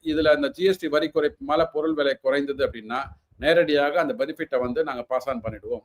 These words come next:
அப்படின்னு சொல்லிட்டு சென்னையில நடக்கும்போது ஒரு வணிகர் சங்க தலைவர் வந்து, அ, ஃபினான்ஸ் மினிஸ்டர் முன்னாடி வந்து அந்த உத்தரவாதத்தை கொடுத்தாங்க. So, இப்போ வந்து அனைத்து துறையினரும் அவங்களுக்கு தெரியும். இப்ப நான் வந்து ஒரு பில்லை காமிச்சேன் பாத்தீங்களா, இந்த மாதிரி பில்லு வந்து போன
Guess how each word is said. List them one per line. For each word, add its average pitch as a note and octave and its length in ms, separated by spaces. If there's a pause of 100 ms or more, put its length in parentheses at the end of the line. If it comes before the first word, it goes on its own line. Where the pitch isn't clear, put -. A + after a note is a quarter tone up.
(140)
அப்படின்னு D#3+ 160
சொல்லிட்டு D#3+ 340
சென்னையில F#3+ 340
நடக்கும்போது D#3+ 500
ஒரு E3 100
வணிகர் E3+ 280
சங்க D3 200
தலைவர் C3+ 340
வந்து, D#3 320 (420)
அ, C3+ 60 (360)
ஃபினான்ஸ் F#3 280
மினிஸ்டர் D3+ 440
முன்னாடி D#3 340
வந்து D3+ 220
அந்த C#3+ 260
உத்தரவாதத்தை D3 380
கொடுத்தாங்க. A2 320 (160)
So, G3+ 180
இப்போ E3+ 280
வந்து F#3+ 440 (300)
அனைத்து G3+ 460 (400)
துறையினரும் E3 440
அவங்களுக்கு D#3+ 320
தெரியும். D#3 340
இப்ப - 140
நான் D#3+ 140
வந்து D#3 200
ஒரு D3 180
பில்லை G#3 240
காமிச்சேன் E3 380
பாத்தீங்களா, B2+ 380 (340)
இந்த D#3 220
மாதிரி F#3+ 300
பில்லு F3+ 260
வந்து E3 300
போன D#3+ 460